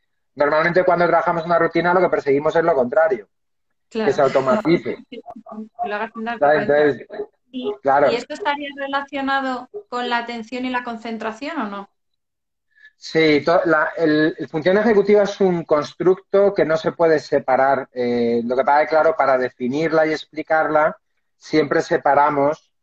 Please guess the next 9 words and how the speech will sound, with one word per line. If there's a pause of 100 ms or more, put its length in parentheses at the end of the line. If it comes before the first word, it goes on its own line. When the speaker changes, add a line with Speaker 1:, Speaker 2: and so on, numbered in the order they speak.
(240)
Speaker 1:
¿eh? (240)
los
elementos
del
sistema. (520)
Entonces,
claro,
tienes
la,